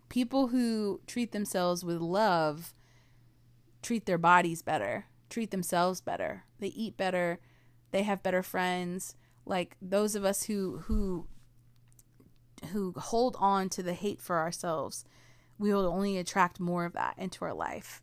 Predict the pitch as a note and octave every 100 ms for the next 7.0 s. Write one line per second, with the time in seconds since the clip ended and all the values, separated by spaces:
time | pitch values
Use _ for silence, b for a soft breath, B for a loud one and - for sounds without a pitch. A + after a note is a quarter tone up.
0 | - G3 F#3 - F#3+ F#3 F3 E3+ F3+ F3
1 | F#3+ F#3+ F3+ E3+ E3 E3 F3+ G3 F3+ B2
2 | C2 - - E3+ C#3 - F3 E3+ F#3 -
3 | G2+ C2 - B B - G3 G#3 G#3+ A#3+
4 | A3+ F#3+ E3+ F#3 G3+ - - b b b
5 | b b b b _ _ - _ _ _
6 | _ _ _ _ - - A3+ G#3 G3+